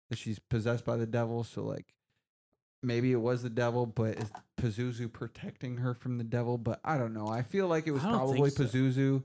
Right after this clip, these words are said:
Speaker 2: Yeah.
Speaker 1: But the
Speaker 2: I
Speaker 1: idea
Speaker 2: just
Speaker 1: that Pa-, I, I think that it was Pazuzu, but the idea that Pazuzu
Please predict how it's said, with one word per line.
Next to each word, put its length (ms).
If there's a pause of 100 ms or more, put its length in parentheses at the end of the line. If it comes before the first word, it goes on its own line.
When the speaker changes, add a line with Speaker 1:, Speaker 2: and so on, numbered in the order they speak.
(140)
Speaker 2:
Yeah. 380
Speaker 1:
But 320
the 140
Speaker 2:
I 60
Speaker 1:
idea 340
Speaker 2:
just 20
Speaker 1:
that 180
Pa-, 260 (100)
I, 220
I 40
think 200
that 120
it 60
was 200
Pazuzu, 560
but 280 (360)
the 120
idea 320
that 180
Pazuzu 580